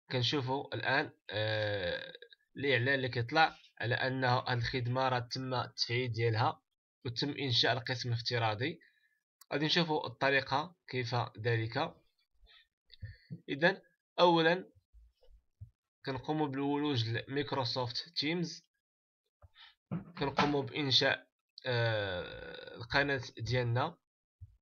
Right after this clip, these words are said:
وبالنسبة للإخوان اللي ما كيعرفوش مثلًا مايكروسوفت تيمز فين غادي نقدروا نلقاوه، نقدروا نلقاوه في أوفيس تلتمية وخمسة وستون أو نكتبوا مايكروسوفت تيمز.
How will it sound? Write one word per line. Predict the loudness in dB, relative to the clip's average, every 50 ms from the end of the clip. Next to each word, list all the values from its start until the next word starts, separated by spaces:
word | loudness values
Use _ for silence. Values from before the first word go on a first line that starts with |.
| _ _ _ _ _ _ _ _ _ _ _ _ _ _ _
وبالنسبة | -6 -4 -2 -2 -2 -2 -2 0
للإخوان | 2 2 2 4 2 2
اللي | 2 2
ما | 0 0
كيعرفوش | 0 0 0 0 0 -2 -4 -2 -2
مثلًا | -4 -2 -2 -2 -2
مايكروسوفت | -2 -2 -2 -2 -2 -2 -2 -2 -4 -4 -4 -6 -6
تيمز | -6 -4 -2 -2 -2
فين | -2 -2
غادي | -2 -2 -2 -2
نقدروا | -4 -2 -2 -2 0 0 -2 -4
نلقاوه، | 0 0 0 0 0 -2 -6 _ _ _ _ _ _ _ _ _ -6
نقدروا | -6 -6 -2 -2 0 0 0
نلقاوه | 0 2 4 4 4 4
في | 2 -2 -4 -2 -2 -2 -4 -2 -2
أوفيس | -4 -2 0 -2 -2 -2
تلتمية | -4 -8 -8 -6 -4 -2 0 -2
وخمسة | -2 -2 -4 -4 -4 -2 -2 -2 -2 -2
وستون | -2 -2 -4 -6 -4 -4 -2 -2 -2 -4 -8 _ -20 -20 -20 _ _ _ _ _ _ _ 4
أو | 6 6 6 4 0 -6 -14 _ -8
نكتبوا | -4 -2 -2 0 0 0
مايكروسوفت | 0 0 0 0 0 -2 0 0 -2 -2 -2 -4
تيمز. | -4 -2 -2 -2 -2 -4 -8 -14